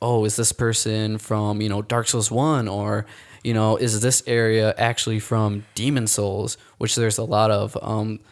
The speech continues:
I'm actually kinda working on a theory of the, the story tie-in of Demon Souls incorporated in the Dark Souls. A lot of people are kinda working on that. I haven't, I haven't found a lot of, uh,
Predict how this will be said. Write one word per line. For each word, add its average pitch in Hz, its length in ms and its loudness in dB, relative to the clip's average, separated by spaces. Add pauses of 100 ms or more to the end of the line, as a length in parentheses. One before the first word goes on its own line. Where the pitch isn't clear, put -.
(140)
I'm 107 160 -4
actually 107 320 -4
kinda 110 180 -4
working 104 300 -2
on 104 60 0
a 101 40 -2
theory 104 300 -2
of 98 240 -6 (380)
the, 104 140 0
the 107 220 -8 (300)
story 104 420 2
tie-in 104 460 0
of 98 240 -2 (160)
Demon 123 300 2
Souls 104 420 2
incorporated 110 680 -4
in 104 100 -4
the 104 60 -6
Dark - 260 -4
Souls. - 340 -6
A 117 40 -6
lot 110 180 0
of 107 60 -6
people 117 280 -6
are 123 120 -8
kinda 113 320 -4 (440)
working 107 280 -2
on 101 80 -2
that. 101 200 0
I 120 40 4
haven't, 127 320 2 (200)
I - 40 -4
haven't 123 140 2
found 110 300 0
a 107 40 0
lot 110 220 0
of, 104 180 -4
uh, 107 200 -2